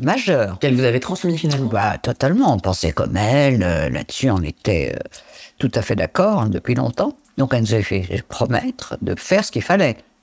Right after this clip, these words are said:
Speaker 1: Ça, et on avait promis. Et il faut trouver une solution, parce que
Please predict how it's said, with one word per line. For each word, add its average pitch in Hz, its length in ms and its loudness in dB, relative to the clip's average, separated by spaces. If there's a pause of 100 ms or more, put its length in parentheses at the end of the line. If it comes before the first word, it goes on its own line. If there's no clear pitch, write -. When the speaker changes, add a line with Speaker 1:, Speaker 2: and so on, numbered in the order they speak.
Speaker 1:
Ça, - 280 0
et 90 80 2
on 110 80 2
avait 110 200 0
promis. 202 440 2 (960)
Et 139 80 2
il 135 80 0
faut 170 200 -2
trouver 139 280 -2
une 123 80 2
solution, 110 720 -2
parce 104 180 -2
que - 120 -2